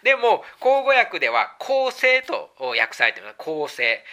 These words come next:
また、英語、イーエスビーの英語では、えー、オーナボー、アーナボーですね。えー、尊敬や称賛に値する、うー、といった意味で、えー、訳されていますね。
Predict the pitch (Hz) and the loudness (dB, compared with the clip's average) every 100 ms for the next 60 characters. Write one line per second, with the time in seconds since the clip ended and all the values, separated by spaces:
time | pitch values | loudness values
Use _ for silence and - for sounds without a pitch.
0 | - 175 180 180 214 233 220 220 220 233 | 0 4 4 4 4 4 4 0 0 -2
1 | 233 233 208 233 180 160 175 180 160 117 | -2 -6 -8 -6 0 0 2 0 0 2
2 | 143 - - - 131 127 117 190 269 254 | 2 2 -6 -2 2 2 2 2 2 2
3 | 135 113 104 - - 196 247 233 160 120 | 0 -2 -6 -8 -2 2 2 2 0 -2
4 | 101 - - - 131 - - 143 135 127 | -8 -10 -14 -4 -4 -4 -4 2 2 2
5 | 233 226 220 294 208 175 - 233 233 233 | -2 -4 -6 0 4 4 2 -2 0 0
6 | 214 208 151 - 202 196 - 233 285 - | -2 -2 -4 0 0 0 -4 -8 -8 -8
7 | - 180 185 165 165 131 - 123 143 131 | -12 -4 -2 -2 -4 -4 0 -2 -2 -8
8 | 113 104 101 127 110 113 - 113 101 92 | -2 -2 0 2 4 2 -2 -4 -4 -10
9 | 82 82 - 196 370 | -16 -20 -12 -10 -10